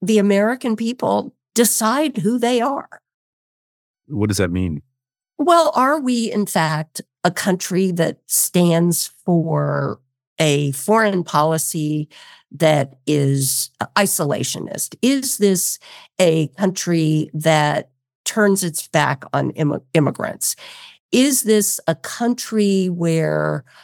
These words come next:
Speaker 1: people's values are, become less inclusive? Is this a country where economic policy is backward-looking,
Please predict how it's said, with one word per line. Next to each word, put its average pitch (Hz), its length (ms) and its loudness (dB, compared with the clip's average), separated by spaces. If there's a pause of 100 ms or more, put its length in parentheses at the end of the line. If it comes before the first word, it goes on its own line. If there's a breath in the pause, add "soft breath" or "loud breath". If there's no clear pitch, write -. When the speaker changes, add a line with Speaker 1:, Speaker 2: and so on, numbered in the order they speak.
(280 soft breath)
Speaker 1:
people's 220 560 -4 (220)
values 170 1120 -2 (200)
are, 151 380 0 (220)
become 170 520 -2
less 175 520 0
inclusive? - 800 -4 (600 soft breath)
Is 247 340 2
this - 580 -2 (200)
a 190 100 4
country 202 580 0
where 156 500 0 (160)
economic 202 640 0
policy - 880 -4
is 156 720 -2 (480 soft breath)
backward-looking, - 880 -2